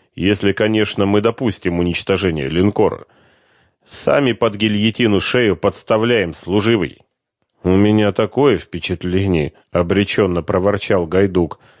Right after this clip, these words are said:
будто я никогда и не вынимал свою голову из-под этой самой гильотины, даже успел свыкнуться с таким положением, с такой судьбой. И все же просматривается в ходе этой операции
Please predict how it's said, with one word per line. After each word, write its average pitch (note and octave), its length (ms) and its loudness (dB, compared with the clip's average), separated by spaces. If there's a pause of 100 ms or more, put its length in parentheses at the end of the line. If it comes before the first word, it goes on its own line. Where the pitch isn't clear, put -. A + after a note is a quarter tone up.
(260)
будто G2+ 440 0
я G#2+ 220 2
никогда A#2+ 600 0
и A2 180 -2
не A2+ 140 2
вынимал B2 540 0
свою F#2+ 400 -2
голову F2+ 380 2
из-под G2+ 380 0
этой F#2+ 260 0
самой F2+ 420 -2
гильотины, F2+ 800 -2 (340)
даже G2 460 0
успел A#2+ 480 0
свыкнуться G2+ 640 -2
с - 120 -8
таким G2 360 -2
положением, F#2 720 0 (100)
с - 120 -18
такой F#2+ 320 0
судьбой. G#2 480 0 (840)
И G#2 180 2
все G#2+ 420 0
же A#2+ 140 -2
просматривается B2 1120 0
в - 60 -6
ходе A2+ 420 2
этой B2 320 2
операции A#2 840 -2